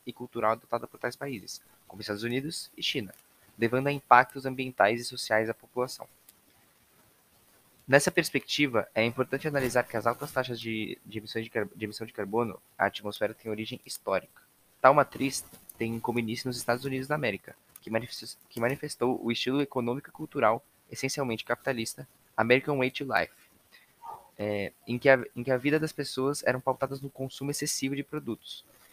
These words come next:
em que era exigido grande quantidade de energia nas fábricas,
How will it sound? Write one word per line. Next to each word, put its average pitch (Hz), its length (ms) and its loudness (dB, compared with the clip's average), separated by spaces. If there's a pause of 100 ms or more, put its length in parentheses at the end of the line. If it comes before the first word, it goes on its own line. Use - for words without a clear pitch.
(300)
em 117 100 -4
que 127 120 4
era 123 80 4
exigido 127 360 -2
grande 131 300 2
quantidade 135 380 0
de 139 60 -4
energia 131 280 -2
nas 135 180 -2
fábricas, - 600 -2